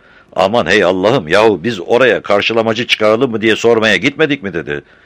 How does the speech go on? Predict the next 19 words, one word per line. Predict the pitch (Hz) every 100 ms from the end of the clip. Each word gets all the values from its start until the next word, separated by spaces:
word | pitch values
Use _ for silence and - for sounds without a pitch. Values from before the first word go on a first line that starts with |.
| _ _
"Evet | 92 104 143 147
öyle | 165 190
gittik | 175 - 120
fakat | 104 110 117
sen | 127 113
Zübükzade'nin | 107 123 - 110 113 131
titremelerinden | - - 127 123 127 131 135 120 90
döşeme | 98 143 156
tahtalarının | 139 117 127 123 123 131
zangırdadığını | 123 104 107 120 117 113 139
görüp | 160 151 104 -
hemen | 185 185
ensesine | 165 147 147 143 123
şaplağı | 135 123 131 147 143
indirecektin | 123 120 120 131 202 190
ki | 170
bizi | 139 175
de | 147
görmeliydin." | 104 92 85 80 73 69